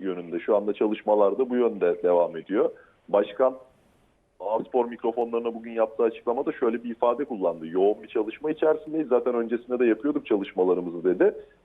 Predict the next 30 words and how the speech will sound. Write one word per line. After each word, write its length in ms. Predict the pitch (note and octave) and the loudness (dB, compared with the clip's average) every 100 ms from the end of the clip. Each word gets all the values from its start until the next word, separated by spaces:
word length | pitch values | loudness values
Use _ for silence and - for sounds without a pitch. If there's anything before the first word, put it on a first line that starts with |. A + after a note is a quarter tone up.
| - | 2
Evet, 300 | D#3+ C#3+ C3+ - - _ _ | 4 6 2 -2 -20 _ _
şu 160 | - C#3 | -2 0
anda 220 | B2+ C3+ | 2 0
zaten 400 | C#3 C3 C3+ C3+ - C3+ | 0 0 0 -2 -2 -4
belli 220 | C3 C3+ | 0 2
olan 240 | B2+ C3 C3 - _ - | 4 2 0 -20 _ -10
teknik 320 | A#2+ B2+ - | -10 -10 -4
direktör 320 | A#2+ A#2 A#2+ | -2 2 4
adayları 500 | A#2 A2 G#2+ C#3 E3 | 6 4 2 0 2
var. 140 | G#2+ - - | 0 0 -6
Öncesinde 500 | A#2 A#2 A#2 A#2 A2 | -6 -4 -8 -2 -2
yapılmış 380 | G#2+ G#2 G#2 - | -2 -4 -12 -2
görüşmeler 600 | G2+ G#2+ - A#2 C3 A#2+ | -2 -2 0 2 4 4
var. 180 | C#3 | 2
Gelinen 460 | C3 A#2 A#2 A#2 A2+ | 0 -4 -2 -4 -4
bir 40 | |
takım 320 | A2+ A2+ F#2+ F#2+ | -6 -6 -4 -6
noktalar 480 | G2 B2 B2 D3 E3 | -4 -2 0 0 0
var. 120 | D#3+ G2 | -2 -2
Dün 200 | C3 F3+ - _ _ _ - | -4 -4 -8 _ _ _ -8
gerçekten 460 | D3+ - - D#3+ | -6 -4 -4 -4
çok 140 | D#3+ D#3 - | -4 -8 -6
uzun 360 | A#2+ E3+ D#3 | -6 -6 -4
bir 80 | D3 | -2
yönetim 400 | C#3 C3 C#3 D3 | 2 2 2 -2
kurulu 280 | C3+ B2+ C3 | -6 -6 0
toplantısı 580 | C#3 C3+ B2 B2+ - D3+ | 0 2 0 0 -2 0
yaptı 400 | A#2+ - - - - _ - | 0 0 -2 -2 -6 _ -4
Özbek 420 | F#2+ F#2 G#2 - | -4 0 -2 0
yönetimi. 480 | G2 F#2+ G2 G2 | -2 -2 -4 -4